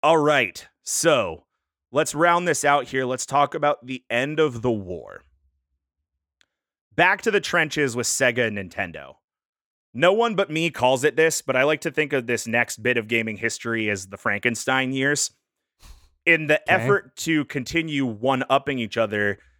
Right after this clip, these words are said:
Speaker 1: Nintendo and Sega were pushing their consoles to the absolute limits of their technical specs.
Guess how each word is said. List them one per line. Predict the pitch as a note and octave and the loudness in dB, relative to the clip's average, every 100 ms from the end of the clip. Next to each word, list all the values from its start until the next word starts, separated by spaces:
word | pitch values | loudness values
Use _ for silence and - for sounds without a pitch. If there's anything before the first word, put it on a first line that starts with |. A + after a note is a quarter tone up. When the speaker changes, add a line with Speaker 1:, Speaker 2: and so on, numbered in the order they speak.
| _ B2 | _ -4
Speaker 1:
Nintendo | C3 B2 D#3 F3 D#3+ | -2 0 2 4 2
and | C3+ | 0
Sega | - C3+ C3 B2 G#2+ | 0 2 2 0 0
were | G#2+ | -2
pushing | - - C#3+ F3+ E3 | -4 -2 0 0 0
their | C#3+ | -2
consoles | - A2 A2 A2 G#2 - | 0 -4 -4 -8 -12 -10
to | |
the | G#2 - | -10 -2
absolute | A2+ A#2 - A#2+ A#2 G2+ | 0 0 -4 -4 -4 -6
limits | G2+ A2 B2 A2+ F#2+ - - | -10 0 2 2 -2 -4 -4
of | G#2+ F#2+ | -4 -4
their | G2 | -6
technical | - D3 G2+ C#2+ | -4 -6 -6 -8
specs. | - - A#1+ - - | -6 -6 -8 -8 -10